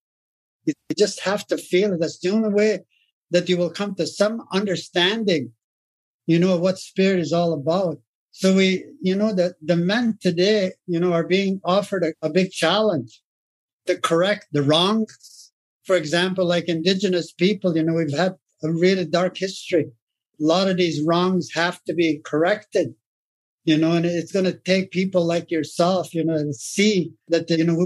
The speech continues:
we have to seize on that opportunity together, that through our own suffering and through the sharing of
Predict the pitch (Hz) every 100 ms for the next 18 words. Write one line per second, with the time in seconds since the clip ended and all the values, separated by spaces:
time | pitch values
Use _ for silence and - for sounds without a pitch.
0 | 165 170 160 202 - 165 - 190 175 165
1 | 160 165 185 156 - 180 180 165 - 143
2 | 165 190 180 127 - 151 147 190 185 180
3 | 214 196 180 165 175 175 165 156 185 190
4 | 170 160 143 - 190 208 190 160